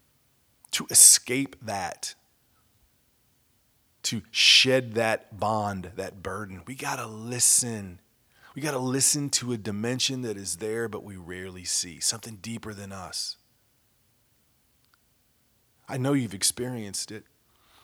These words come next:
It's those moments in my life I've had where, while I might have been physically the most alone,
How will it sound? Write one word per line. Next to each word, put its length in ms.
It's 160
those 200
moments 640
in 140
my 200
life 320
I've 160
had 280
where, 320
while 200
I 80
might 320
have 180
been 200
physically 880
the 100
most 440
alone, 500